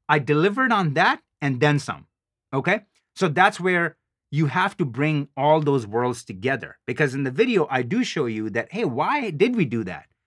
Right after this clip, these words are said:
Well, we did that because you can use this, and you should use these techniques in these scenarios.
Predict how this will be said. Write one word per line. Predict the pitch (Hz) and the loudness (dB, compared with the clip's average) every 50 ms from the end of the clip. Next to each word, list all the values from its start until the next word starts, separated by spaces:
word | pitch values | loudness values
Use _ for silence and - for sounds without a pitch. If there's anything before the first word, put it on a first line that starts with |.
| _ _ - | _ _ 0
Well, | 170 185 202 | 2 2 2
we | 208 220 | 2 0
did | 185 170 302 277 | 0 0 0 2
that | 240 226 202 180 | 4 2 2 2
because | 160 151 - 165 147 135 | 0 -2 -2 -2 -2 -2
you | 190 | -2
can | 185 196 175 147 | -2 0 0 2
use | 143 151 226 277 254 196 147 | 2 4 4 2 2 2 0
this, | 147 131 139 151 - - - | 0 0 0 -2 -6 -8 -6
and | 147 135 135 131 | -4 -2 -2 0
you | 139 180 185 | 0 0 -2
should | - - - 269 269 226 | -2 -4 -4 -6 -4 -2
use | 180 185 190 170 | -2 -2 -2 -2
these | 143 139 156 170 151 - | -4 -4 -4 -4 -4 -4
techniques | - 160 139 - 160 175 180 143 139 127 - - - _ _ - _ - | -4 -4 -4 -2 -2 -2 0 0 -2 -4 -6 -14 -20 _ _ -20 _ -4
in | 156 147 139 123 | -2 -2 0 2
these | 139 160 180 170 - | 2 2 2 2 0
scenarios. | - 156 147 143 147 151 147 113 90 73 69 76 - - | -2 -4 -2 0 0 0 0 -2 -4 -6 -12 -16 -20 -20